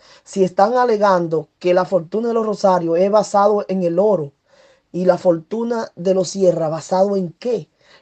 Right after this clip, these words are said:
¿por qué? ¿Y por qué tienen que llegar junto con la cuenta de los Rosario? Supuestamente ellos,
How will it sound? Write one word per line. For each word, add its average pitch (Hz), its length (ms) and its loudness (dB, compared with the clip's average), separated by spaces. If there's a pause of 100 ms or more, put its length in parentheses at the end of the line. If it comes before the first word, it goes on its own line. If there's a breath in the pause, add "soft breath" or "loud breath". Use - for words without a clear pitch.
(160)
¿por 214 180 0
qué? 285 180 -8
¿Y 277 120 -6
por 269 240 2
qué 403 160 -4
tienen 285 320 -4
que 214 100 -2
llegar 185 300 2
junto 202 480 -4
con 156 180 -6
la 143 120 -6
cuenta 165 300 -6
de 156 40 -2
los 139 120 -4
Rosario? 135 240 -12
Supuestamente 175 1200 2
ellos, 117 220 -20